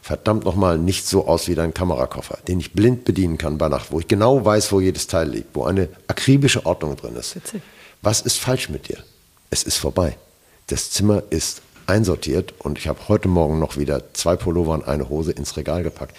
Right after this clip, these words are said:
Speaker 1: Ich will es nicht mehr. Es ist nie zu spät, etwas zu lernen und sich
Speaker 2: Mhm.
Speaker 1: irgendwann einen Ruck zu geben.
Speaker 2: Und weißt du, wofür das stand?
Speaker 1: Nein.
Speaker 2: Der Klamottenhaufen?
Speaker 1: Nein, es war das, nein,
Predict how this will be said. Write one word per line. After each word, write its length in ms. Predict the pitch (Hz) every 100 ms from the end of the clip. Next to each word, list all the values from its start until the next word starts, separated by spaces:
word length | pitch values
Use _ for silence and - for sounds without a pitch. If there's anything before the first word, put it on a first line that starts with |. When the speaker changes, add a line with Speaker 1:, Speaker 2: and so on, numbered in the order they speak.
| -
Speaker 1:
Ich 120 | -
will 120 | 73 69
es 120 | -
nicht 120 | -
mehr. 140 | 64 - _ _ _ - - - - -
Es 140 | 82
ist 240 | - - -
nie 160 | 107
zu 160 | 110 98
spät, 400 | - 95 90 -
etwas 320 | 90 82 -
zu 100 | -
lernen 360 | 76 73 87 90
und 140 | 73
sich 120 | -
Speaker 2:
Mhm. 60 | 143
Speaker 1:
irgendwann 260 | 90 98 82
einen 140 | 82
Ruck 220 | 78 -
zu 120 | 73
geben. 300 | 64 69 65 - _ _ _ _ _ _
Speaker 2:
Und 140 | 185 160
weißt 220 | 165 160
du, 80 | 165
wofür 260 | 156 -
das 160 | 151 139
stand? 300 | - 190 - - _ _ _ _ _ _ _
Speaker 1:
Nein. 260 | 85 65 67 - -
Speaker 2:
Der 100 | 156
Klamottenhaufen? 880 | - 160 156 - 175 156 190 - 214 - -
Speaker 1:
Nein, 300 | - 80 71 67 - -
es 260 | 80 -
war 380 | 85 90 90 90 95 -
das, 340 | 85 - - - - _
nein, 240 | 78 64